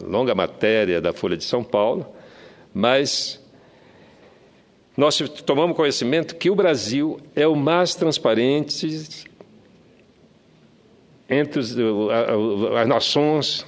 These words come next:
do globo. O Brasil é mais transparente que os Estados Unidos, a Dinamarca, a Noruega e a Alemanha, no que diz respeito à abertura dos dados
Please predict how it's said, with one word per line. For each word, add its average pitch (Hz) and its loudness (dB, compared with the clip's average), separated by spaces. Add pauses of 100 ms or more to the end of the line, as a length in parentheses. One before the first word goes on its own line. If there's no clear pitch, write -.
do 110 0
globo. 117 2 (640)
O - -12
Brasil 123 2
é 151 2
mais 135 2
transparente 110 0
que - -8
os 95 -6
Estados 90 -2
Unidos, 127 -4 (120)
a 104 -2
Dinamarca, 117 0 (720)
a 117 0
Noruega 147 2
e 156 2
a 156 4
Alemanha, 135 4 (1000)
no 143 0
que 147 -2
diz 160 2
respeito 160 0
à 147 2
abertura 139 0
dos 113 -2
dados 127 0